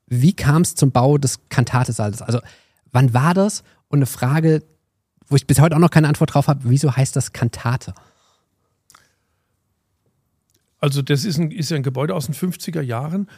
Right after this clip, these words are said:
Speaker 2: Früher waren hier Wohn-, Wohnhäuser gestanden. Ähm,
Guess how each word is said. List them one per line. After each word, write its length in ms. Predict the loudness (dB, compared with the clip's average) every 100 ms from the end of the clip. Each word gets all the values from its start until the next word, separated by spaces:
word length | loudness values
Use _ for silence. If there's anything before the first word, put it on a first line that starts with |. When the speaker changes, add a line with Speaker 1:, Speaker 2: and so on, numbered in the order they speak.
| _
Speaker 2:
Früher 520 | _ -4 -4 -2 -4
waren 240 | -4 -4 -4
hier 380 | -4 -4 -6 -12 _
Wohn-, 400 | -12 -8 -6 -8 -12
Wohnhäuser 560 | -10 -6 -6 -6 -8 -8
gestanden. 760 | -10 -6 -6 -6 -6 -8 -8 -12 _ _ _ _ _ _ -2
Ähm, 420 | -2 -2 -4